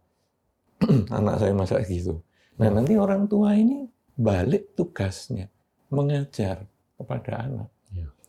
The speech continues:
Speaker 1: Bukan babysitter lagi yang mengajar.
Speaker 2: Hmm.
Speaker 1: Tapi adalah orang tua. Bahwa saya punya tugas mendidik. Saya bukan hanya melahirkan.
Speaker 2: Iya.
Speaker 1: Tapi saya mendidik dia menjadi anak yang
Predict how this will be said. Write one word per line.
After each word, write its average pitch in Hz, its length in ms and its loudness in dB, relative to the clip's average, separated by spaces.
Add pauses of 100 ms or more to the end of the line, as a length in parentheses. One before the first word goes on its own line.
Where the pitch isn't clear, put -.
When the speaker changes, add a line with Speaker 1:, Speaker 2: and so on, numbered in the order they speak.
(220)
Speaker 1:
Bukan 139 380 -2
babysitter 113 720 -4
lagi 135 320 -4
yang 113 100 -6
mengajar. 101 540 -8 (180)
Speaker 2:
Hmm. 95 220 -6 (720)
Speaker 1:
Tapi - 260 -2
adalah 196 320 2 (300)
orang 120 340 0
tua. 113 320 -2 (1800)
Bahwa 98 260 0
saya 127 340 0
punya 151 300 0
tugas 131 560 -4
mendidik. 95 720 -2 (240)
Saya 160 180 -4
bukan 117 380 -2
hanya 101 280 2
melahirkan. 120 840 -2 (380)
Speaker 2:
Iya. 80 200 -8
Speaker 1:
Tapi 135 220 -6
saya 165 200 -4
mendidik 113 500 -2
dia 123 140 0
menjadi 113 440 -2
anak 123 180 -6
yang 98 220 -10